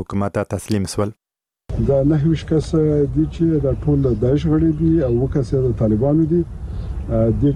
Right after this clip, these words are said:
Speaker 2: کې یو کس د پاکستان دی، سره د مېرمنې، هغه هم تسلیم شوی دی.
Speaker 1: راپورونه وایي هغه وسلوال چې ځانونه د داعش د خراسان څانګې غړي بولي، په ننګرهار او کونړ کې فعالیت لیدل کیږي. د ننګرهار والي وایي چې د داعش پر ضد د افغان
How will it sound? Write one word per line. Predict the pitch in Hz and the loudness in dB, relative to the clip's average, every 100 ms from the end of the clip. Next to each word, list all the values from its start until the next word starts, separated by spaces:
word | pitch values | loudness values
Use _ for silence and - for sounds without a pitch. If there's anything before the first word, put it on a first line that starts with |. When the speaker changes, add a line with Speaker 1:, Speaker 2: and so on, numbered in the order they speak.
| - | 2
Speaker 2:
کې | 143 143 135 131 131 135 127 135 | 2 4 2 0 2 2 2 0
یو | 127 | 0
کس | 135 - | -2 -2
د | - 113 | -4 -2
پاکستان | 110 - 151 151 156 | -4 -2 0 2 2
دی، | 151 139 | 2 0
سره | 127 131 | 0 0
د | 131 | 2
مېرمنې، | 127 123 139 135 120 | 2 2 2 2 0
هغه | 127 | 0
هم | 135 139 | 0 0
تسلیم | 147 - 131 | 0 0 -2
شوی | - 156 156 | 2 2 2
دی. | 160 - - _ _ _ - | 0 -4 -18 _ _ _ -2
Speaker 1:
راپورونه | 151 165 165 170 | 0 0 0 2
وایي | 160 135 | 2 0
هغه | 139 143 | 0 0
وسلوال | 139 - 131 135 | -2 0 0 0
چې | 135 117 | 0 0
ځانونه | 123 151 139 | 0 0 0
د | 107 104 | 0 0
داعش | 110 113 - | 0 -2 -2
د | 107 | -2
خراسان | - 104 - 113 104 | 0 -2 -2 -4 -2
څانګې | 113 104 101 | -4 -2 0
غړي | 120 147 135 | 0 0 2
بولي، | 139 135 - - - | 2 0 -2 -12 -6
په | 143 | -2
ننګرهار | 147 127 123 135 - 127 | 0 0 0 0 -2 -2
او | 120 - | -2 0
کونړ | 123 147 - | 0 0 -2
کې | 117 104 | -2 0
فعالیت | 104 95 104 - | -2 -2 -2 0
لیدل | 104 98 92 - | -2 -2 -4 -4
کیږي. | 101 95 87 104 - - | 0 0 0 -4 -4 -4
د | 107 | -2
ننګرهار | 101 98 107 104 | 0 0 0 0
والي | 98 104 | 0 0
وایي | 110 107 104 | 2 0 -2
چې | 104 | -4
د | 95 | -2
داعش | 101 104 - | -2 -2 -2
پر | 101 95 | -2 -2
ضد | 98 | -2
د | 101 | -2
افغان | 92 104 | -2 -4